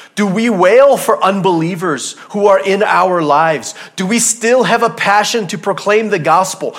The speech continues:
and watch the Holy Spirit do his work in the lives of people today? Family, may we never lose the breaking of our hearts for the lost.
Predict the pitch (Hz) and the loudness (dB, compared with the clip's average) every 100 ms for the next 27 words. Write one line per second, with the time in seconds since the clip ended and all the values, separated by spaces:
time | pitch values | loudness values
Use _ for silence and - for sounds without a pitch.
0 | - 190 196 160 190 226 - 226 185 214 | -6 -2 0 2 2 2 0 0 0 0
1 | 226 220 - 214 214 185 151 247 285 - | 0 -2 -4 -2 0 0 -2 0 0 0
2 | 247 160 180 208 208 208 202 214 180 180 | -2 0 0 0 0 -4 0 0 2 2
3 | 208 180 208 170 - 233 233 226 214 202 | 2 0 -4 -6 -4 -4 0 -2 -2 -6
4 | 156 175 180 135 - - _ _ _ _ | -6 -2 0 0 -6 -20 _ _ _ _
5 | - 165 175 151 151 170 170 156 147 175 | -8 -6 -4 -4 -4 -4 -4 -6 -4 0
6 | 262 247 269 208 175 214 269 277 185 165 | 2 2 -2 -2 -4 -2 0 -2 -2 -6
7 | 147 120 170 220 220 190 165 156 165 135 | -6 -2 0 0 -2 -2 -2 0 0 0
8 | 175 208 - - 180 151 143 123 156 127 | 0 -2 -4 -10 -8 -4 -4 -4 -2 -4
9 | - | -6